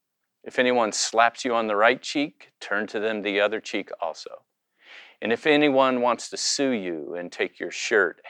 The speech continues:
hand over your coat as well. And if anyone forces you to go one mile, go with them two miles. Give to the one who asks you, and do not turn away from the one who wants to borrow from you."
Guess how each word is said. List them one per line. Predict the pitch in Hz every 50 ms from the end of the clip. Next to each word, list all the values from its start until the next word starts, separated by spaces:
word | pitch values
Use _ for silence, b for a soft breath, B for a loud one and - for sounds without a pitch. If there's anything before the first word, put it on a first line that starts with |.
| - -
hand | 123 120 120 107 - -
over | 123 120 104 104
your | 98 87 85 82
coat | - - - - 113 101 82 - -
as | - 90 82 - -
well. | 78 87 95 87 73 - - - _ _ _ _ _ _ _ _ _ _ _ _ _ _ _ _ -
And | 101 110
if | 110 -
anyone | 151 139 139 135 120 123 117 110
forces | - - - 139 139 139 131 - - 110 -
you | - 110 107
to | 98 101
go | 98 104 98
one | 95 90 95 107 117 123 117 101
mile, | 87 87 87 87 87 92 92
go | 80 - 95 107 113
with | 113 113 107 - -
them | 117 107 101
two | - - - 127
miles. | 117 101 80 73 71 - - - _ - - - _ b b b b b b b b b b b b -
Give | 98 120 123 131 123 -
to | - - 123
the | 113 113
one | 104 110 113 113 110 101
who | - 113 104 - -
asks | 107 101 92 - - - - - -
you, | - 80 80 85 101 110 -
and | - 95 92 90 82
do | - 101 95
not | 104 104 107 - -
turn | - - 120 107
away | 107 101 98 104 98 90 87
from | 87 - - 85 85
the | 85
one | 87 85 90 92 92 92 90 87 - _ -
who | -
wants | 76 - 85 82 80 - -
to | - -
borrow | 76 73 - 87 85 85 82 76 69 65 - _ _
from | - - 71 69 62 -
you." | - - - - -